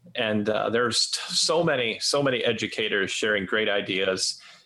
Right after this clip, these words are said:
And if you follow along and you see some of the pictures and activities that they post, it's incredible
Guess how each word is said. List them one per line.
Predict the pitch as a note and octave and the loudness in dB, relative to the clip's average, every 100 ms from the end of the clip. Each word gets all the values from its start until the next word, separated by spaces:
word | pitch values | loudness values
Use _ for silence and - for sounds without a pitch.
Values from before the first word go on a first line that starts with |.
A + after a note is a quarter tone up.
| _ - | _ -4
And | G2 F#2+ F#2 F#2+ | 0 0 2 2
if | A2 | 0
you | F#2+ | -2
follow | - C3+ C3+ | 0 2 2
along | B2+ A#2+ A#2+ B2 A#2+ | 4 4 4 2 2
and | G2 | 0
you | F#2+ | 0
see | - C#3+ C#3 | 0 2 2
some | - B2 | 2 0
of | |
the | G#2+ | 0
pictures | - D#3+ D3+ C#3 A2+ G#2 - | -2 -6 -2 0 0 0 -2
and | - | -2
activities | G#2 - D#3+ C#3 B2+ A#2 | -2 -2 -2 0 0 0
that | - | -2
they | A2 F2+ | -2 -2
post, | - G2+ G2 - - | -2 0 0 -2 -2
it's | G2 - - - - | -4 -2 -4 -4 -6
incredible | F#2 - F#2+ F2+ - | -6 -4 -2 0 -2